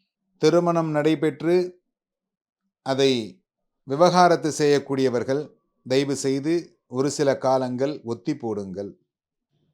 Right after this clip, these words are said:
வியாபாரிகள், இந்த மாதம்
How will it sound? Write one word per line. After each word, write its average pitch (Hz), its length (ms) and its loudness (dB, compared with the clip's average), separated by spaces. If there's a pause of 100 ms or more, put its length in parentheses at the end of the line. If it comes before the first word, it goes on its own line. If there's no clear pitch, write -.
(160)
வியாபாரிகள், 156 760 4 (960)
இந்த 156 280 -2 (840)
மாதம் 180 520 4